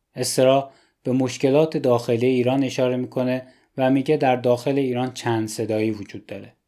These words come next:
و همین تعدد مراکز تصمیم گیری باعث شده غربی ها نتونن به درستی شرایط ایران رو درک و تحلیل کنن، چون معتقد در ایران همه چیز اونجور که باید به نظر نمیرسه و ایران کشور شگفتی هاست.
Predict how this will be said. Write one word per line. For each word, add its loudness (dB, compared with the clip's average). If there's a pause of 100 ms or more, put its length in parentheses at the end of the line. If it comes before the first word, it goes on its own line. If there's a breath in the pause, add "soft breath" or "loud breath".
(680)
و 0
همین 2
تعدد 0
مراکز 0
تصمیم -2
گیری -4 (120)
باعث 4
شده -2
غربی 0
ها -4
نتونن -4
به -6
درستی -4
شرایط -2
ایران -2
رو -4
درک -4
و -2
تحلیل -6
کنن، -18 (760)
چون 4
معتقد 2
در 4
ایران 2 (200 loud breath)
همه 4
چیز -2 (100)
اونجور 0
که 0
باید 2
به -2
نظر -2
نمیرسه -4 (480)
و 2
ایران 2
کشور -4
شگفتی -8
هاست. -18